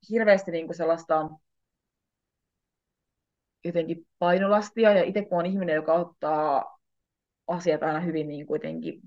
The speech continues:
vahvasti ja syvästi ja tu-, tunteella, joka on välillä myös tosi uuvuttavaa, että miksen voi vaan suhtautua työhön työnä. Kun siihen kuitenkin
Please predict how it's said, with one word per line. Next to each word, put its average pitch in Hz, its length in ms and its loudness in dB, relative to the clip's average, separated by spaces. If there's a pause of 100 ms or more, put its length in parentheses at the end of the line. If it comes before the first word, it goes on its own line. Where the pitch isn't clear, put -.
vahvasti 170 600 -4
ja 156 280 -4
syvästi 175 460 -4
ja 165 140 0 (180)
tu-, - 180 -20
tunteella, 170 600 0 (420)
joka 160 180 0
on 156 60 4
välillä 160 220 6
myös 165 160 -8
tosi 175 200 -8
uuvuttavaa, 165 600 -2
että 175 100 -4
miksen 170 360 -4
voi 156 220 0
vaan 151 340 -4 (580)
suhtautua 160 420 -6
työhön 151 380 -4
työnä. 156 420 -2 (540)
Kun 175 80 -20
siihen 170 360 0 (720)
kuitenkin 226 340 4